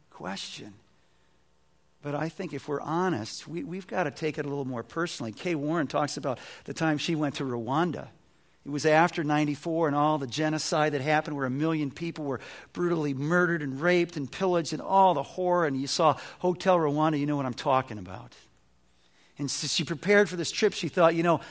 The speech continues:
I'm gonna be meeting these monsters that committed all this heinous stuff.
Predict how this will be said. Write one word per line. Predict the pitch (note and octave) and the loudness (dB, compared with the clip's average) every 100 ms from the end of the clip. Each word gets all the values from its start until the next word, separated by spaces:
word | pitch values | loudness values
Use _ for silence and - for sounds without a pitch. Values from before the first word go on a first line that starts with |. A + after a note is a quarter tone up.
| - D3 | -6 2
I'm | G#3+ C4 | 2 4
gonna | B3+ | 2
be | F3 E3+ | 4 4
meeting | E3 G#3 G#3+ C#3+ - - | 6 6 6 2 -2 -4
these | F#3+ C#3+ | 0 2
monsters | D3 D#3 G#3 - G#3 B2+ | 6 10 10 6 0 0
that | D3+ | -2
committed | - F3+ G3 | -2 4 8
all | E3+ B3 | 10 8
this | E3+ - | 6 0
heinous | G3+ A3+ D#3 | 2 4 2
stuff. | - - A3+ G3+ A#2 - | -2 4 6 6 4 -2